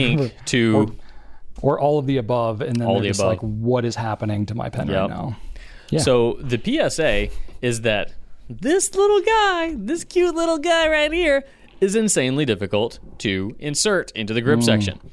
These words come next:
Speaker 1: Um, so much so that we get folks saying, "It's defective, I need to return it, it's not working."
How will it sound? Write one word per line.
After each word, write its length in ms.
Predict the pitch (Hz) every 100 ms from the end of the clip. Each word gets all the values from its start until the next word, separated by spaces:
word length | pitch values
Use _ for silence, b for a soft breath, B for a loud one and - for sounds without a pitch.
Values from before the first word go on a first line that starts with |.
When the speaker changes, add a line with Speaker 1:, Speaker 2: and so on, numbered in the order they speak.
| B B B B
Speaker 1:
Um, 440 | 110 104 107 104 -
so 360 | - 151 156
much 200 | 185 175 -
so 400 | - 185 101 110
that 160 | 120
we 160 | 123 110
get 160 | 123
folks 320 | - 107 107 -
saying, 600 | - 113 107 107 107 -
"It's 120 | 107 -
defective, 560 | 113 139 - 131 123
I 100 | 120
need 100 | 104
to 40 | 98
return 300 | 101 135 120
it, 100 | -
it's 160 | 101 -
not 220 | 107 -
working." 420 | 107 95 104 98